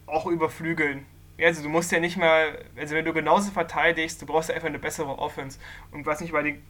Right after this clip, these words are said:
Clippers extrem gestört hat, also klar, das Spiel war nach dem ersten Viertel quasi durch. Ja, was du im ersten Viertel schon gemerkt hast, es war immer, die Mavs scoren, äh, die Clippers dribbeln nach vorne und nehmen irgendeinen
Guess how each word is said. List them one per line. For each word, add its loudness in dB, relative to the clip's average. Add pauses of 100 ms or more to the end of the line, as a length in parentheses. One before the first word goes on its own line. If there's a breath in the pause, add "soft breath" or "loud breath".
(160)
Clippers -2 (580)
extrem -2
gestört 0
hat, 0
also -2
klar, 0
das -8
Spiel -2
war -2
nach -2
dem -10
ersten -6
Viertel -8
quasi -8
durch. -2 (520)
Ja, 6
was -6
du -6
im -8
ersten -6
Viertel -6
schon -8
gemerkt -4
hast, -6 (380 loud breath)
es -10
war 4
immer, 2
die -8
Mavs 0
scoren, 0 (640 loud breath)
äh, 8 (100)
die -2
Clippers 0
dribbeln -4
nach -4
vorne 2
und -8
nehmen -2
irgendeinen -4